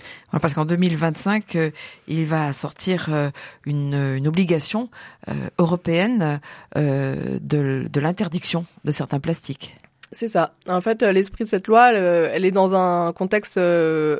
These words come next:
Speaker 2: on va dire, assez global, où, euh, on va déjà, euh, élargir, euh, la collecte à tous les plastiques. Donc, par exemple, on voit en tant que particulier que maintenant, on doit mettre tous les déchets dans la poubelle jaune. Et là-dedans, bah, il y a des plastiques qui sont quand même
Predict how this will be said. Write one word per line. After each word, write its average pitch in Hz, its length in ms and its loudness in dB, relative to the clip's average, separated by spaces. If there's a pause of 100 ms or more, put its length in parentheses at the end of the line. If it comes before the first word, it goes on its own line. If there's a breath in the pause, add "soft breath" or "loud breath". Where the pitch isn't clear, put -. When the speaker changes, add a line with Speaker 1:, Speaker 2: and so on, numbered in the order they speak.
(140)
Speaker 2:
on 120 100 -4
va 175 120 4
dire, 190 160 2
assez 175 180 0
global, 196 460 4 (600 loud breath)
où, 202 180 2
euh, 156 600 4
on 180 140 0
va 185 160 2
déjà, 190 500 2
euh, 156 380 0 (380)
élargir, 226 580 4
euh, 165 500 0
la 165 140 0
collecte 208 460 -2
à 147 240 -2 (260)
tous 254 120 -6
les 220 120 2
plastiques. - 480 -2
Donc, 185 100 -2
par 170 80 0
exemple, 190 320 -2
on 170 160 -4
voit 185 160 -2
en 190 60 0
tant 185 120 -4
que 175 60 -10
particulier 185 460 -4
que 196 100 -8
maintenant, 175 440 -4
on - 20 -6
doit 160 160 -4
mettre 170 340 -6
tous - 160 -18
les 165 200 -6
déchets 160 260 -8
dans 170 100 -6
la 160 80 -8
poubelle 160 260 -2
jaune. 247 280 -2 (760 loud breath)
Et 160 80 -2
là-dedans, 160 380 2
bah, 208 80 2
il - 20 4
y 160 40 2
a - 20 2
des 147 100 -4
plastiques 151 320 -6
qui 185 80 -6
sont 170 160 -10
quand 160 140 -6
même 156 320 -2